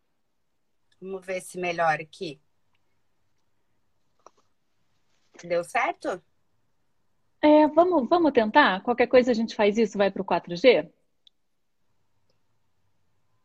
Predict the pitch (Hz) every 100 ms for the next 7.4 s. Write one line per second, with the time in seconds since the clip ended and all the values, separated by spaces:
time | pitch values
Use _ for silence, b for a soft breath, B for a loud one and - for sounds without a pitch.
0 | _ _ _ _ _ _ _ _ _ _
1 | _ 202 226 196 185 196 202 196 196 254
2 | 339 285 311 392 _ _ _ _ _ _
3 | _ _ _ _ _ - 277 269 277 226
4 | 233 165 233 220 254 202 160 147 165 214
5 | 269 - - - _ _ 226 233 240 262
6 | 269 - 233 247 247 220 208 214 220 214
7 | 214 220 208